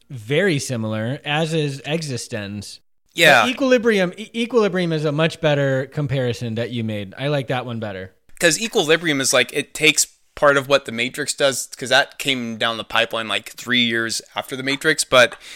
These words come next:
Speaker 2: it's more like if you married The Matrix with nineteen eighty-four and Fahrenheit four fifty-one, so of course I was all over it. But it is really
Speaker 1: Yeah, yeah.
Speaker 2: interesting with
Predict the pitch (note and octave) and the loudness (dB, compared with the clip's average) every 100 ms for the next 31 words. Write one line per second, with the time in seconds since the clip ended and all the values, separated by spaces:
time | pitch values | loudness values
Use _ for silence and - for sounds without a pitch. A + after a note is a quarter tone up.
0 | - - - E3 - D#3 D3+ C#3+ C3+ B2 | -18 -8 0 4 4 4 6 8 8 6
1 | - - - _ - D3+ D3+ C#3 C3+ C#3 | 0 -18 -20 _ -4 -2 0 0 4 6
2 | C#3 B2+ A2 A2 B2+ - C3 B2+ - - | 6 4 0 0 0 0 0 0 -4 0
3 | B2 A#2+ - - C#3 D3 D#3 D3+ C3 B2 | 4 4 2 -4 4 4 4 0 0 -2
4 | A#2 - B2 A#2 A#2 A#2 A#2 A#2 - - | -4 0 2 4 6 6 6 4 2 0
5 | A2+ A2 G#2+ G#2 - B2 A#2 A2+ A2+ A2 | 0 2 0 -2 0 4 4 4 4 4
6 | - - A#2 - A2 G#2 C3 C3+ A#2 - | 2 -4 -2 -2 -6 -4 2 2 2 -2
7 | A#2 - B2+ A#2+ - - _ _ _ - | -4 -4 -2 2 0 -2 _ _ _ 2
8 | C#3+ C#3 C3 A2 A#2 B2 A2 G#2 G2 - | 4 6 4 4 4 2 2 -2 -2 -4
9 | - - _ _ - D3 D3+ F3 F#3 E3 | -20 -20 _ _ 2 4 4 0 0 0
10 | D3+ C3 F3 D#3+ D3 C#3+ D3+ D#3 D#3 _ | 0 0 -2 0 0 0 -2 -2 -8 _
11 | _ _ - - D3 C#3+ | _ _ -16 2 4 4